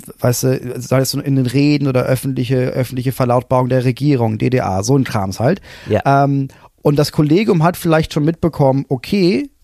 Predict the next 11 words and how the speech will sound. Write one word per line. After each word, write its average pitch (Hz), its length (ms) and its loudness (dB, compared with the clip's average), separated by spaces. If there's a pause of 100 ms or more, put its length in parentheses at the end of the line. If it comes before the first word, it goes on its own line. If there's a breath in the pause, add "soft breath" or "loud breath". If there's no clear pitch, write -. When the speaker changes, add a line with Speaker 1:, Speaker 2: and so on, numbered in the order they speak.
(340)
Speaker 1:
das, - 300 -2
das 143 200 -4
war 151 440 2
ein 151 180 0
Schritt 139 240 0
zu 139 180 -2
weit 147 220 2
hinausgewagt 151 840 0
bei 151 100 0
der 151 100 2
Unterwanderung. 151 800 0